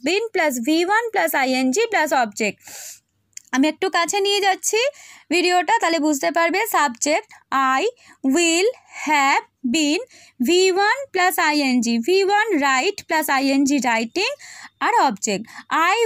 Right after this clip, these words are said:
will have been writing a letter। একই রকমভাবে এখানে দেখো,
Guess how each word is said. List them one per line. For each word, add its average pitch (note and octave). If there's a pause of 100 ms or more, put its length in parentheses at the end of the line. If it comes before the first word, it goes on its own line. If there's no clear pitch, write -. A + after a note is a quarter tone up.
will F#4 (140)
have F4+ (140)
been E4+ (100)
writing B3 (120)
a D#4
letter। A3 (680)
একই A4+
রকমভাবে A4+
এখানে E4 (100)
দেখো, D4